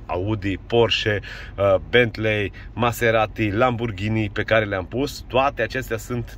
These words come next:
puțin mai diferite. Vreau să stau, să vă vorbesc și să așteptăm conectarea lui fără să-i fac absolut deloc nimica, deoarece, uh, dacă cuiva, uh, îi prinde interes acest produs, ca să știți clar că are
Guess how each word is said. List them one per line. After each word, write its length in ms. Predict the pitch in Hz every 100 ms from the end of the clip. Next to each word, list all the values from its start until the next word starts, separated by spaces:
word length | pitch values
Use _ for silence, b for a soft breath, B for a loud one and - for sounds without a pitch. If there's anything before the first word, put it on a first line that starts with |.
| -
puțin 440 | 104 - 120 123
mai 280 | 104 110 104 90
diferite. 640 | 98 - 95 82 - 78 B B B B -
Vreau 300 | 104 127 147
să 140 | 175
stau, 460 | 160 160 147 151 151
să 200 | - -
vă 120 | 107 127
vorbesc 640 | 151 156 131 131 127 -
și 200 | - 113
să 300 | 104 101 95 - -
așteptăm 640 | - - 110 - 120 135 -
conectarea 580 | 113 110 101 117 113 104
lui 180 | 123
fără 340 | 131 - 220 185
să-i 180 | 131 120
fac 280 | 143 147
absolut 440 | - - - 131 123
deloc 260 | 117 127
nimica, 480 | 123 120 113 117 143 147 B B B -
deoarece, 520 | 120 117 135 135 135 - 107
uh, 460 | 113 113 110 113 104
dacă 360 | 113 113 113 107
cuiva, 540 | 117 110 101 143 110 - -
uh, 80 | - 98 98 101
îi 80 |
prinde 340 | 101 113 120 107
interes 400 | 95 107 104 85
acest 340 | 82 135 139
produs, 460 | - 165 135 151 - B B B
ca 140 | 113 117
să 120 | 120
știți 280 | - 135 -
clar 280 | 123 123
că 160 | - 101 - -
are 360 | 120 131 120